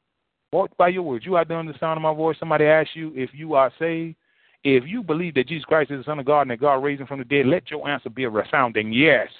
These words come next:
What I'm gonna say? "No, I ain't saved. God send me to hell." Not me. I don't care if you ask me in the middle of sin.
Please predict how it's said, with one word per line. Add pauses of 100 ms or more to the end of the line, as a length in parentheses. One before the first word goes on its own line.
(560)
What
I'm
gonna
say?
"No,
I
ain't
saved.
God
send
me
to
hell."
Not
me. (2250)
I
don't
care
if
you
ask
me
in
the
middle
of
sin.